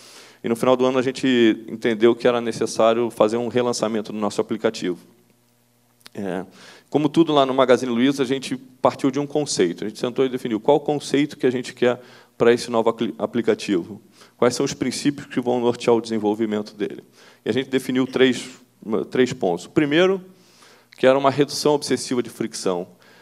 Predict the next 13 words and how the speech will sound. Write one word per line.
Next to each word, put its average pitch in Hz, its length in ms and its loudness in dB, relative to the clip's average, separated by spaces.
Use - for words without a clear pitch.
É, 98 280 2
isso 139 220 2
é 143 60 6
ineficiente. 113 800 -4
Você 101 260 -2
botar 120 340 0
fricção 120 340 -6
no 110 120 -4
teu 117 120 -2
processo 107 480 -2
de 110 100 -18
compras, 120 460 -8
você 110 320 -6